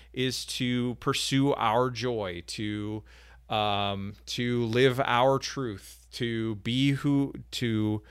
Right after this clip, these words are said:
uh, be what we wanna be, and all this kind of stuff, um, which ultimately is all self-seeking anyway. Um, we are to be self-giving.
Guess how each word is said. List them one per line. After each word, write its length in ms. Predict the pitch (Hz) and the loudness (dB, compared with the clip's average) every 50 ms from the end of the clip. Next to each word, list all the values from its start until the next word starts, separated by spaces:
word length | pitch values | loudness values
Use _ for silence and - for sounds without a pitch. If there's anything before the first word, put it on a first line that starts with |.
| - - - - - - - - | -20 -20 -20 -20 -20 -20 -6 -2
uh, 340 | 113 107 104 101 98 101 95 87 - - | 0 2 4 4 2 2 0 -4 -2 0
be 200 | 127 123 131 143 | 2 4 4 6
what 200 | 147 156 151 - | 6 6 6 6
we 160 | 147 139 143 | 4 4 4
wanna 360 | 135 131 135 135 135 135 123 | 4 4 4 4 4 4 2
be, 440 | 110 101 113 104 92 92 90 90 87 | 2 0 -2 -2 -2 -4 -6 -6 -6
and 320 | 82 101 104 104 101 104 110 | -4 -2 -2 -2 -2 -4 -6
all 240 | - - 117 131 131 | -2 0 2 2 4
this 180 | 131 135 - | 4 2 0
kind 180 | - - 139 131 | -2 -2 -2 -2
of 80 | 131 127 | -2 -4
stuff, 460 | - - 107 95 92 87 - - - - | -4 -4 -4 -4 -4 -4 -6 -10 -12 -8
um, 440 | - 110 107 104 104 110 113 110 - - | -6 -4 -4 -4 -4 -6 -8 -10 -12 -10
which 360 | 139 135 131 143 143 - - - | -6 -2 0 0 2 2 0 2
ultimately 460 | - 135 147 147 - 147 139 - 127 120 | 4 4 4 4 2 0 0 2 2 2
is 100 | 113 110 | 4 4
all 140 | 117 113 | 4 4
self-seeking 760 | 110 - - 113 113 - - - 127 117 104 - 104 95 101 101 | 4 2 0 0 0 0 0 0 0 0 -2 -4 -6 -6 -6 -6
anyway. 680 | - 110 117 120 113 98 87 87 82 80 82 98 110 - - - - - - - - - | -4 -2 -2 0 0 -2 -4 -4 -6 -8 -8 -12 -14 -16 -20 -20 -20 -20 -20 -20 -8 -2
Um, 680 | - 120 120 120 120 120 117 117 120 120 117 - - - - - - - - - - - - - - - - - - - | 2 4 6 6 6 6 4 4 0 -2 -6 -8 -12 -18 -20 -20 -20 -20 -20 -20 -20 -20 -20 -20 -20 -20 -20 -14 -6 -2
we 600 | 135 120 120 127 135 143 147 151 156 156 165 - - - | 0 2 4 6 6 8 8 6 6 6 4 2 0 0
are 240 | - 117 120 120 123 | 2 4 6 6 4
to 160 | - - 143 | 4 2 0
be 140 | 123 120 123 | 0 0 -2
self-giving. 880 | 120 - - 113 92 90 - - - 117 104 127 151 139 98 - - | -4 -4 -4 -4 -6 -6 -8 -10 -14 -8 -6 -6 -6 -6 -8 -10 -14